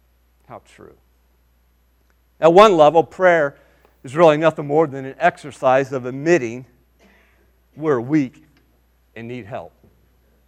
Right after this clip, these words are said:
Why pray unless you're in need? And yet, our weakness, Paul says, extends to our very prayer lives.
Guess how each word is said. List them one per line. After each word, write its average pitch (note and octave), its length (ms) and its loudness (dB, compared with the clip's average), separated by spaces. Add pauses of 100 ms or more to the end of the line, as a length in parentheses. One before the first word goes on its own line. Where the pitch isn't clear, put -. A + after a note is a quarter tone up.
(1900)
Why C#3 200 -2
pray D3 340 -2
unless B2 280 -16
you're A2+ 180 -18
in G#2+ 120 -18
need? B2+ 260 -20 (1120)
And D#3 160 -6
yet, G3 380 8
our F#3 220 10
weakness, D#3 720 0
Paul D3 320 6
says, C3+ 540 0 (300)
extends G3 1040 4 (220)
to A3+ 180 -2
our G#3+ 220 8
very A3 320 8
prayer C4+ 580 8
lives. G2+ 640 -4